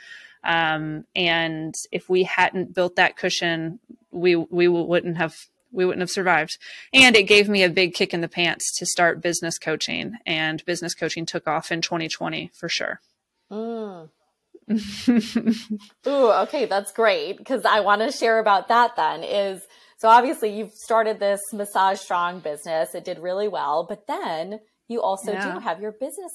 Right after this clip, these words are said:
Speaker 2: coaching business. So tell us about the start of that and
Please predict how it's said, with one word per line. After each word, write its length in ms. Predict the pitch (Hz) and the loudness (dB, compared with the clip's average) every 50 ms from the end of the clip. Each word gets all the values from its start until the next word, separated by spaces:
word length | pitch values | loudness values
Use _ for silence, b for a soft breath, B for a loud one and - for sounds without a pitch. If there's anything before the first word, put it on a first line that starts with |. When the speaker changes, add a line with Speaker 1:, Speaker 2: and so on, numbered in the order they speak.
| - - | -16 -14
Speaker 2:
coaching 400 | - - - - - - - - - | -14 -14 -14 -16 -20 -20 -20 -20 -20
business. 500 | - - - - - - - - - - - - | -18 -18 -18 -18 -18 -16 -14 -14 -16 -14 -8 -4
So 360 | - 220 220 220 214 214 214 b b b b b b _ _ _ - | -2 0 2 2 0 0 -2 b b b b b b _ _ _ -20
tell 320 | - - - 240 262 269 | -14 -4 -2 -2 0 0
us 180 | 269 269 269 277 | -2 -2 -4 -4
about 340 | 240 202 202 208 202 196 - | -2 0 0 0 0 0 -2
the 80 | 214 | -4
start 380 | 214 214 - - 202 196 196 190 | -4 -4 -4 -2 -2 -2 -2 -2
of 240 | 185 180 170 165 170 | -4 -6 -6 -6 -4
that 560 | 165 139 151 185 226 269 302 320 330 302 - | -4 -2 -2 -2 -4 -2 -2 -2 -2 -2 -4
and 440 | - 208 202 196 190 190 185 190 175 | -4 -6 -6 -6 -8 -10 -12 -12 -14